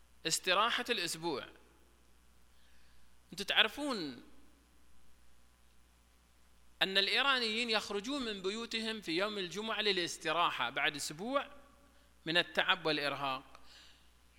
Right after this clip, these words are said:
يحرصون على الرجوع من نزهتهم إلى بيوتهم ليحضروا حلقة هذا الشيخ الجليل.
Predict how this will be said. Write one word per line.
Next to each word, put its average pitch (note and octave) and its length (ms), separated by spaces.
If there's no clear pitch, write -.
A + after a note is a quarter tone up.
يحرصون A#3 720
على A#3 300
الرجوع G#3+ 580
من G3+ 240
نزهتهم G3 680
إلى B3+ 380
بيوتهم C4+ 800
ليحضروا B3+ 600
حلقة A3 540
هذا F3+ 100
الشيخ D#3+ 340
الجليل. B2 520